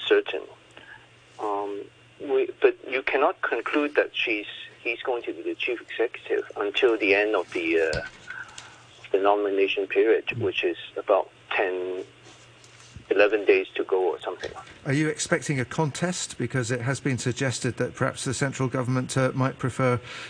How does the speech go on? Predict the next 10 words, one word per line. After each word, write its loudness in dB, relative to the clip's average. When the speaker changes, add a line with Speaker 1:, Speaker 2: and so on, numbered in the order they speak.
Speaker 2:
if -2
there 6
wasn't 0
one 4
in 0
order 0
to, 0
you -6
know, 0
um, 2